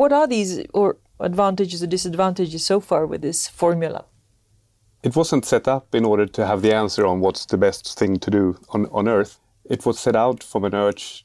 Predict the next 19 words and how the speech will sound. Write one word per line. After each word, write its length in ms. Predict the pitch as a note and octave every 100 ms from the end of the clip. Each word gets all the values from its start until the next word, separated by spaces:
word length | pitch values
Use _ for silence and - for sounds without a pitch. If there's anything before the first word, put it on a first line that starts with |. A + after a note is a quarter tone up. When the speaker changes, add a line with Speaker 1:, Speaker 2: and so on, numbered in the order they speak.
| -
Speaker 2:
to 120 | - F#2+ F#2+ F#2+ - _ _ _ - E3
Speaker 1:
Mm. 60 |
Speaker 2:
try 220 | E3 A#2 A2+
to 160 | -
do 100 | G#2
good 280 | G2 G#2 G2
through 320 | - G#2 F#2
entrepreneurship. 720 | F2 - E2+ A2 A2+ G#2+ - - - -
And 400 | G2 F#2 F2 F#2+ _ _ _ - _ _ _ _ -
I 140 | A2+
liked 380 | G#2 G#2 A2+ -
the 120 | G#2
idea, 300 | F#2+ G2+ G2+
and 100 | F2+
so 180 | - F#2+
did 160 | F#2+ F#2+
the 120 | F#2+
other 160 | F#2 F#2+
founders, 560 | A2+ G#2+ G2 F#2 -